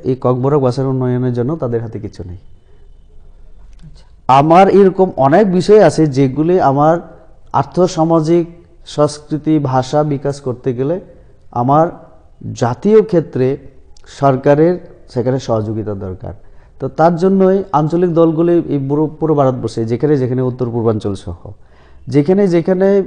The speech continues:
Speaker 1: আমি আঞ্চলিক দল দেখতে পাই, তারা শুধু দাবি করতে পারে, কিন্তু সমাধান তারা করতে পারে না।
Speaker 2: আচ্ছা।
Speaker 1: তার জন্যই রাজনীতিতে তারা একটা প্রেশার গ্রুপ হিসেবে কাজ করে কিছু, কিছু ব্যক্তি স্বার্থ আদায়ের জন্য।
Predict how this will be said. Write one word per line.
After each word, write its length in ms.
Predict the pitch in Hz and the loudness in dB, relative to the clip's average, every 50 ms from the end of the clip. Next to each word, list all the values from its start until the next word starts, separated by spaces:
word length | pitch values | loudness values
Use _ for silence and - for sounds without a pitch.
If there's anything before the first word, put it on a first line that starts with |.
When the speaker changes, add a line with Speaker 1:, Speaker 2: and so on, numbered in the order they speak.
| 185 | -2
Speaker 1:
আমি 320 | 127 123 127 143 156 165 170 | -4 -2 -2 0 0 0 0
আঞ্চলিক 440 | 160 151 139 143 147 143 143 135 | 0 -2 -2 -2 -2 0 0 -2
দল 200 | 127 120 123 123 | -2 -2 -2 -2
দেখতে 280 | 113 110 104 - - 113 | -2 -4 -6 -4 -6 -6
পাই, 240 | 104 - 101 101 104 - - - - - - - | -6 -6 -8 -10 -10 -14 -20 -20 -20 -20 -10 -6
তারা 160 | - 151 170 | -2 -2 -2
শুধু 280 | 160 - - 170 196 185 | -2 -4 -4 -2 -2 0
দাবি 280 | 151 135 123 131 143 | 2 2 2 2 0
করতে 300 | 135 131 117 - - 120 | 0 -2 -4 -6 -6 -8
পারে, 240 | 117 127 131 135 156 | -6 -4 -2 -2 -2
কিন্তু 320 | 151 151 139 127 123 - 156 | -2 -2 -4 -4 -2 -4 -6
সমাধান 440 | 156 - 139 123 117 107 110 107 | -4 -4 -6 -4 -4 -4 -4 -6
তারা 220 | 98 - 98 92 95 | -6 -8 -8 -10 -10
করতে 280 | - 90 92 - - | -12 -14 -16 -16 -18
পারে 180 | 92 95 - - | -18 -18 -18 -18
না। 200 | 87 - - - - - - | -18 -20 -20 -20 -20 -20 -20
Speaker 2:
আচ্ছা। 200 | - - - - - - - - - | -20 -20 -20 -20 -20 -20 -20 -16 -6
Speaker 1:
তার 220 | - 135 143 151 147 | -2 0 0 0 2
জন্যই 460 | 147 175 175 185 180 175 156 147 160 - - - - - - - - - _ _ - _ _ _ - - - - | 0 0 0 2 2 2 2 0 -2 -6 -10 -20 -20 -20 -20 -20 -20 -20 _ _ -20 _ _ _ -20 -20 -12 -8
রাজনীতিতে 680 | 98 107 123 139 160 160 185 190 170 170 180 190 196 | -4 0 2 2 4 4 2 0 -2 0 0 2 2
তারা 240 | 180 - 160 165 185 | 2 4 2 2 2
একটা 240 | - 151 156 - 180 | 2 0 -2 -4 -4
প্রেশার 400 | 170 - 151 147 139 - 196 196 | -4 -2 -2 -2 0 0 -2 0
গ্রুপ 260 | 175 160 190 202 190 | 2 2 2 2 2
হিসেবে 300 | 160 185 - 180 180 185 | 2 0 2 2 0 0
কাজ 260 | 180 - 160 156 160 | 2 0 -2 -2 -2
করে 200 | - - 156 170 | -2 -2 -2 -2
কিছু, 220 | 165 - 156 139 - - - | -2 -4 -10 -12 -12 -10 -10
কিছু 220 | 156 151 - 190 | -8 -4 -4 -2
ব্যক্তি 340 | 165 147 147 143 147 - 185 | 0 0 0 0 0 -4 -6
স্বার্থ 320 | 185 - - 131 - - | -4 -4 -6 -6 -4 -4
আদায়ের 320 | 165 143 117 110 107 101 98 | -4 -4 -4 -4 -6 -6 -8
জন্য। 320 | 101 90 85 76 73 - | -10 -12 -14 -14 -16 -18